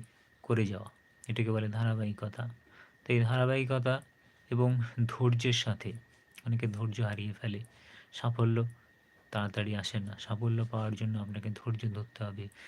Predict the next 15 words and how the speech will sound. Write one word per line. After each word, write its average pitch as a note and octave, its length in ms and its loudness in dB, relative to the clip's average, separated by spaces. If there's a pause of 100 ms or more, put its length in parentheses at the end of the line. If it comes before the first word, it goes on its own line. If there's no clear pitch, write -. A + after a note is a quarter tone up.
(360)
প্রতিনিয়ত B2 600 2 (460)
একটা A2+ 220 0
কাজ A2+ 360 2
করে G2+ 260 -2
যেতে G2+ 220 -4
হবে, F#2+ 220 -8 (140)
তবেই G#2+ 280 -2
আপনার G#2+ 220 -6
সফল-, G#2 420 -6 (680)
সফলতা G#2 480 0
আসবে। G2 280 -6 (1500)
তাই A#2 200 6 (880)
ধারাবাহিকতা A#2+ 760 4
এবং A2+ 280 2
ধৈর্য A2 420 -2